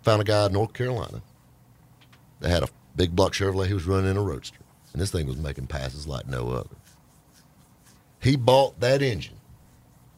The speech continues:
and they stuck it in that Colt over the weekend. Had a Glide in it. Just left the hood down. Keep in mind, this is a used drag racing. They didn't freshen it up, didn't do anything.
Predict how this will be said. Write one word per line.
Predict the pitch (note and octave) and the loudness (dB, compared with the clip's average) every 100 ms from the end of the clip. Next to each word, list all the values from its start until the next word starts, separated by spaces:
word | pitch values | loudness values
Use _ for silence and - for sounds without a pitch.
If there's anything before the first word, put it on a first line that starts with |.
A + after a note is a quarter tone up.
| _ - _ _ _ _ - - - - _ - _ - | _ -20 _ _ _ _ -20 -20 -20 -20 _ -20 _ -2
and | D#2+ | 0
they | |
stuck | F#2 - A2 E2 | 0 2 0 0
it | |
in | C#2 | -2
that | F2+ - | -2 -2
Colt | F#2+ C#2 - - | -4 -4 -8 -6
over | D#2 | -2
the | D#2 | -2
weekend. | D2+ C2+ - - - - - - - - _ _ _ _ - - | -2 -6 -10 -18 -20 -20 -20 -20 -20 -20 _ _ _ _ -20 -4
Had | - D2+ | 0 2
a | |
Glide | F2 D#2+ D2 D2 | 4 4 4 2
in | D#2+ | 2
it. | G#2 - _ _ - - - - _ _ _ _ - - - _ F#2 | 0 -4 _ _ -14 -12 -14 -20 _ _ _ _ -20 -20 -20 _ -10
Just | D2+ | -2
left | D2 C#2 | -2 -2
the | |
hood | D2 D#2 | -2 -2
down. | D2+ G#1+ G#1 - | -4 -6 -10 -6
Keep | - C#3+ | -2 2
in | |
mind, | A#2 - | 2 0
this | B2+ - | -2 -2
is | G#2 - | -6 -4
a | G2 G2 D#2+ - | 0 0 -2 -6
used | E2 D#3+ F#3 F#3 F#3 D3+ - - | 0 2 2 0 -4 -6 -12 0
drag | B2 B2+ F2+ | 4 4 4
racing. | E2 - A1+ | -4 -8 -8
They | D2 | -6
didn't | B2+ | -2
freshen | D3 D#3+ C3+ D3+ | 2 2 2 -2
it | D3+ | 0
up, | D3 A#2+ | 0 0
didn't | B2+ B2 | -2 0
do | B2+ A#2+ | 0 0
anything. | A2 - - - | -2 -4 -14 -20